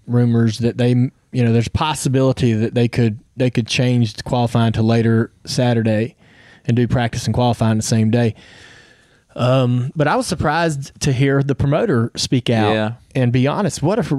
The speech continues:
Speaker 1: that was a breath of fresh air? How refreshing was that for you?
Speaker 2: Yeah, I, I was surprised.
Speaker 1: Yeah.
Speaker 2: But hey, if you don't speak up, then they
Speaker 1: Nobody's
Speaker 2: don't know.
Speaker 1: ever gonna know.
Speaker 2: Yeah.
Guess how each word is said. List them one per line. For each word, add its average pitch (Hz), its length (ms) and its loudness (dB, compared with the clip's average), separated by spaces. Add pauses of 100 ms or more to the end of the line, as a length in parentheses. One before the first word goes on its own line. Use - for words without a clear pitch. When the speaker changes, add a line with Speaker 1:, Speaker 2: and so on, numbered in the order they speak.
(140)
Speaker 1:
that 147 120 -2
was 180 100 -2
a 135 40 -4
breath 143 200 0
of - 80 -12
fresh 156 240 -2
air? 156 240 0
How 139 180 0
refreshing 151 440 0
was 127 140 2
that 147 200 0
for 131 80 0
you? 165 140 4
Speaker 2:
Yeah, 151 200 0 (240)
I, 107 380 -6
I 123 140 -2
was 143 100 -4
surprised. 151 580 -2
Speaker 1:
Yeah. 139 220 2
Speaker 2:
But 139 160 0
hey, 202 220 -2 (200)
if 139 160 -4
you 175 60 0
don't 214 140 0
speak 180 260 -4
up, 175 320 -2 (400)
then 123 120 -2
they 123 120 2
Speaker 1:
Nobody's 151 380 2
Speaker 2:
don't 156 60 0
know. - 20 2
Speaker 1:
ever 147 100 0
gonna 143 140 0
know. 147 280 0
Speaker 2:
Yeah. 113 200 -4